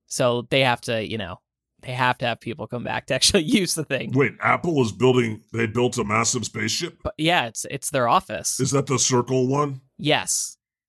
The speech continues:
Speaker 2: I thought they had that for a long time. That only just got finished?
Speaker 1: It o-, yeah,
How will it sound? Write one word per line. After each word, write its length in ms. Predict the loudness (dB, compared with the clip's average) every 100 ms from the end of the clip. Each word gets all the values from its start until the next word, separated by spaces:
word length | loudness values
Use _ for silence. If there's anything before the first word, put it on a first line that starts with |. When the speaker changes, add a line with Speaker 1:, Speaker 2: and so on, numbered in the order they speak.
| _ _ _
Speaker 2:
I 100 | -8
thought 180 | -4 -4
they 100 | 0
had 200 | 0 2
that 140 | 2 2
for 140 | 2
a 60 | 2
long 240 | 2 0
time. 340 | 0 2 2
That 140 | 0 -4 -4
only 220 | -4 -2
just 240 | 0 0 2
got 160 | -2
finished? 400 | -2 -4 -6 -10 _
Speaker 1:
It 160 | 0 0 0
o-, 120 | 0
yeah, 440 | 2 2 2 -2